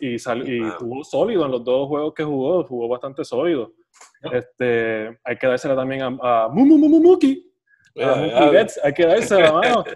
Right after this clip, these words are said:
Speaker 1: Este, como Cabán dijo la última vez que estábamos hablando de, este, el último episodio, que él es fácil top three, top two player de la liga, de, de ambas, o sea, de la liga como tal.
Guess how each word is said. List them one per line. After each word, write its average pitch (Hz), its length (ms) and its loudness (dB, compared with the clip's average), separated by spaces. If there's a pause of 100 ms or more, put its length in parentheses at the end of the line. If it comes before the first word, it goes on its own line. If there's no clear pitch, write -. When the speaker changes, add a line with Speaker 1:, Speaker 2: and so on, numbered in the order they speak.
(280)
Speaker 1:
Este, 156 420 -2
como 147 220 -4
Cabán 139 340 0
dijo 170 300 2
la 175 80 6
última 175 260 0
vez 175 80 -4
que 175 100 -8
estábamos 160 340 -4
hablando 156 380 -2
de, 143 260 -6
este, 131 420 -8
el 117 80 -6
último 131 300 -8
episodio, 151 560 -2
que 120 160 -4
él 117 100 -4
es 131 100 -2 (500)
fácil 143 460 -4
top 143 240 -2
three, 143 280 -4
top 143 260 -6
two 143 340 -6
player 143 260 -4
de 139 120 0
la 127 100 0
liga, 151 420 -2 (440)
de, 135 280 -2
de 117 120 -2
ambas, 151 280 -4
o - 80 -18
sea, 139 40 -2
de 127 80 2
la 113 80 -2
liga 123 200 -4
como 143 240 -8
tal. 202 220 -4